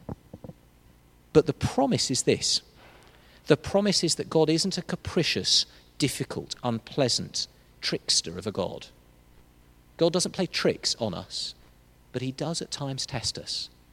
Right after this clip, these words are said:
to show us what's there. And we have to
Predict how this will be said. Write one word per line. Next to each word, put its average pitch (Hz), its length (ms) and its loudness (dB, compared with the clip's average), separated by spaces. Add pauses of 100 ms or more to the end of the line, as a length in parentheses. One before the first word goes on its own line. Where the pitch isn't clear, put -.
(220)
to 127 120 -4
show 127 260 4
us - 240 -2
what's - 220 -6
there. 90 300 -6 (1080)
And 127 140 -2
we 135 80 0
have 139 320 -8
to 123 380 0